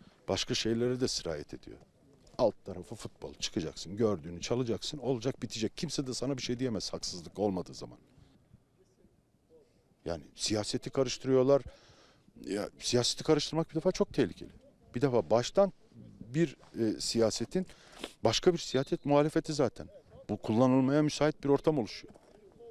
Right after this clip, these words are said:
Bir de malzeme veriyorsun. Yani eğer bu işlerden bir, e, sıkıntılar çıkacaksa bunların sorumluları bu hesabı veremezler ya. Bu adaletsizliği yapanlar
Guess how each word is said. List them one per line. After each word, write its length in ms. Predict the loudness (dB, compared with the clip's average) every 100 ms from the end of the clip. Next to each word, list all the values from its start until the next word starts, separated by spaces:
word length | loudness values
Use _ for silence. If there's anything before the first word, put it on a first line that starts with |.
| -20 -20 _ -20 -20 _
Bir 80 | 4
de 60 | 6
malzeme 460 | 6 6 4 2
veriyorsun. 400 | 2 0 -4 -12 _ _ _ -20 _ _ -20 _ _ -20 -20 -20 -20 -20 _ -2
Yani 440 | 4 4 6 2 0 _ -20 -2
eğer 280 | 6 8 8
bu 80 | 4
işlerden 580 | 2 4 6 6 4 2
bir, 200 | -2 -4 -20 _ 0
e, 260 | 2 4
sıkıntılar 560 | 2 2 2 0 4 2
çıkacaksa 680 | 2 -2 2 2 0 -4 -4 -10 -20 -20 -20 -6
bunların 260 | -2 0 0
sorumluları 760 | 2 2 4 2 4 4 4
bu 100 | 4
hesabı 320 | 4 4 4 6
veremezler 440 | 6 2 -4 -12
ya. 140 | -16 -20 _ _ _ _ _ _ _ _ -4
Bu 180 | 0
adaletsizliği 800 | 2 2 0 0 -6 -10 -8 -6
yapanlar 520 | -4 -2 -4 -4 -8